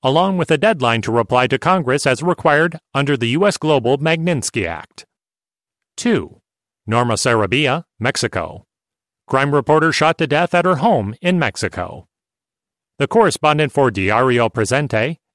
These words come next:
and Tabasco Hoy was shot and killed at her home in Tabasco State, Mexico on June eleventh. Sarabia had been covering crime and violence and received threats in twenty fourteen for her reporting. The Tabasco State Attorney General's office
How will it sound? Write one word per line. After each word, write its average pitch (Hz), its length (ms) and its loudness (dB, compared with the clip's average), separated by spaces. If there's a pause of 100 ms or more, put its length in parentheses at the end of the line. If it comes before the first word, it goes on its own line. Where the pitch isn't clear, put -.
and 156 220 0
Tabasco 156 560 0
Hoy 170 400 0 (540)
was 92 120 -4
shot 120 220 0
and 117 140 -2
killed 131 260 0
at 131 100 0
her 131 140 0
home 156 300 0
in 139 100 -4
Tabasco 139 540 -2
State, 135 400 -2 (100)
Mexico 123 540 0
on 113 140 0
June 101 200 -2
eleventh. 95 560 -4 (1040)
Sarabia 113 580 2
had 120 160 -2
been 117 140 -2
covering 123 340 0
crime 143 360 0
and 123 120 -2
violence 143 460 -2
and 151 160 0
received 143 340 -2
threats 180 380 0
in 120 140 -2
twenty 127 240 -2
fourteen 139 420 -2
for 151 140 2
her 165 120 2
reporting. 151 680 -2 (580)
The 107 120 -4
Tabasco 110 500 -2
State 120 400 -2
Attorney 170 340 -2
General's 151 380 0
office 123 440 -2